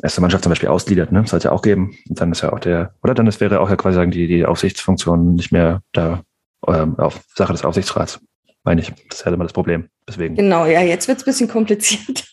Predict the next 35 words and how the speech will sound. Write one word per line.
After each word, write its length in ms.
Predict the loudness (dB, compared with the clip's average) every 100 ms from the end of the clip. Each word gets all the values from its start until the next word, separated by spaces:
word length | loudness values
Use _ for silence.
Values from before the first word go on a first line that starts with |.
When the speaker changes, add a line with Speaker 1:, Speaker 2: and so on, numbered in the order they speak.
| -6
Speaker 1:
Oder? 200 | -2 -2 -6 -12 -10
Gut. 160 | -10 0
Speaker 2:
Genau. 280 | 2 2 0 -4
Speaker 1:
<laughs> 160 | -10 -4
Speaker 2:
Es 220 | -4 -2
gibt 160 | 0 2
Speaker 1:
Steht 120 | 2
ja 40 |
kompliziert. 400 | 0 0 0 0
Speaker 2:
verschiedene, 400 | 2 2 0 -2 -6
es 140 | -10
gibt 140 | -10
verschiedene 560 | -6 -4 0 2 2 4
wirtschaftliche 760 | 0 0 -2 -2 -4 -6 -4
Gründe, 640 | -4 0 2 4 4 2 0
die 340 | -4 -4 -4
das 600 | 2 4 4 0 -8 -12 _ _ _ _ _ -4
notwendig 1200 | 0 4 6 6 4 2 2 4 2 -2 -6 -6
machen 520 | 0 0 2 0 0
können, 640 | -2 0 4 4 2 0 -6 _ _ _ _ _ _ _ _ -2
eine 260 | 2 4
erste 300 | 2 0 0
Mannschaft 520 | 2 2 2 0 0 0
auszugliedern. 840 | 2 0 -6 -8 -2 2 2 2
Da 80 | 2
geht's 240 | 2 0
um 140 | 0 0
ideellen 540 | 0 2 4 4 2
Betrieb, 600 | 0 -4 -4 0 0 0
um 140 | 0
wirtschaftlichen 460 | 0 -2 -4 -2 0
Geschäftsbetrieb, 960 | 0 0 -2 -2 -8 -2 2 4 2 2
um 160 | 2
die 80 | 2
Gemeinnützigkeit 1120 | 2 2 2 2 -2 -6 -6 -2 0 0 -4